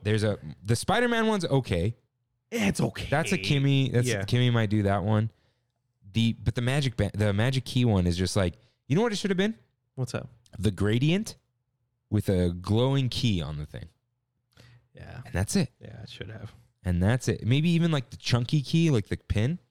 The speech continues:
Speaker 2: Yeah.
Speaker 1: And, uh, that's it.
Speaker 2: Yeah, dude, I mean, I don't know why it's been, like, so weird, you know, this whole Magic Band thing.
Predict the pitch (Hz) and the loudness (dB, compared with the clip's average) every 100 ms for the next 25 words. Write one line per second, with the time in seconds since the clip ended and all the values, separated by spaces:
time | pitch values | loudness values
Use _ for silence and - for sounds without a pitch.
0 | - 101 107 - - _ _ _ - 92 | -10 -8 -8 -12 -20 _ _ _ -18 -8
1 | 92 92 90 90 85 82 78 - _ - | -6 -4 -4 -4 -2 -2 -6 -10 _ -8
2 | 254 175 - _ _ _ _ _ _ _ | -2 -2 -4 _ _ _ _ _ _ _
3 | _ _ _ _ _ _ - - - - | _ _ _ _ _ _ -20 -20 -20 -2
4 | 196 196 190 214 190 180 185 175 160 - | 2 2 2 2 2 2 2 2 0 -8
5 | - - - - - _ _ _ _ _ | -16 -20 -20 -20 -20 _ _ _ _ _
6 | - 190 220 202 156 120 120 127 127 127 | -2 0 2 2 2 2 2 2 0 0
7 | 123 120 - 131 120 101 - _ _ _ | -2 -4 2 2 4 0 -2 _ _ _
8 | _ _ _ _ _ _ _ - 370 104 | _ _ _ _ _ _ _ -4 -4 0
9 | 107 117 147 143 147 170 170 165 139 180 | 0 2 0 -2 0 2 2 2 0 2
10 | 147 120 131 156 147 156 156 | 2 0 -2 -2 -2 0 -4